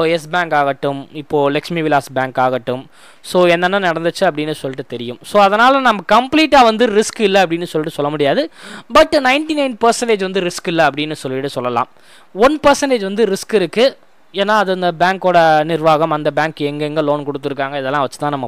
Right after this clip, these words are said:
பார்க்கணும். But இருந்தாலும் உங்க பணத்துக்கு ஆர் பி ஐ வந்து கேரண்டி, ஹண்ட்ரட் பர்சன்டேஜ் உங்க பணம் வந்து கண்டிப்பாக கிடைச்சிரும். என்ன தேவையான டயத்துல உங்களுக்கு கிடைக்காது. But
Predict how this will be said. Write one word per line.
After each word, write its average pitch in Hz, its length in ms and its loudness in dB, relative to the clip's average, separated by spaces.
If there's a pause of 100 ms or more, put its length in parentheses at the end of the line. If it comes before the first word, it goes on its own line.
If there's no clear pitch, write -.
(100)
பார்க்கணும். 135 340 0 (400)
But 277 100 4 (120)
இருந்தாலும் 320 460 6
உங்க 277 140 2 (120)
பணத்துக்கு 226 380 2 (140)
ஆர் 214 220 6
பி 208 80 2
ஐ 190 100 4
வந்து 175 160 -4 (120)
கேரண்டி, 151 420 2 (140)
ஹண்ட்ரட் 156 320 -4
பர்சன்டேஜ் 185 400 0
உங்க 147 180 0
பணம் 143 240 -2
வந்து 127 180 -8
கண்டிப்பாக 139 560 -2
கிடைச்சிரும். 196 360 -4 (420)
என்ன 311 140 2 (420)
தேவையான 233 420 6
டயத்துல 208 340 4
உங்களுக்கு 175 300 2 (160)
கிடைக்காது. 117 400 -6 (200)
But 156 120 2